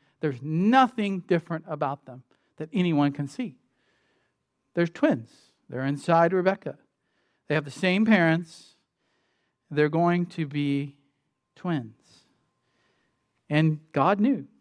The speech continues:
He had said already that he would preserve his line, that he would bless Abraham, that through Abraham's line there would be one who would arise and bless all the families of the earth. We know that's Messiah.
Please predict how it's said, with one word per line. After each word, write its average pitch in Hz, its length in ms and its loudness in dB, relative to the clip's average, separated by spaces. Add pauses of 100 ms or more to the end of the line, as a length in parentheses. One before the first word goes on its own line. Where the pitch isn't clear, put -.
(320)
He 143 180 -4
had 170 220 2 (280)
said 202 600 4 (640)
already 165 600 4 (600)
that 151 180 -2
he 202 280 0
would 156 460 4
preserve 160 360 0
his 160 160 -2
line, 156 460 -2
that 151 140 -2
he 233 180 2
would 254 180 0
bless 208 300 6
Abraham, 185 600 2 (240)
that 175 180 4
through 277 180 4
Abraham's 269 580 4
line 214 380 4
there 196 120 4
would 190 180 2
be 233 340 0 (200)
one 240 480 4 (240)
who 196 120 0
would 185 140 4
arise 185 760 4
and 175 140 -4
bless 143 280 -4
all 180 360 0
the 175 80 -2
families 143 640 -6
of 127 140 -12
the 127 160 -12
earth. 123 180 -14 (320)
We 143 120 -8
know 139 120 0
that's 139 220 -4
Messiah. 156 500 -4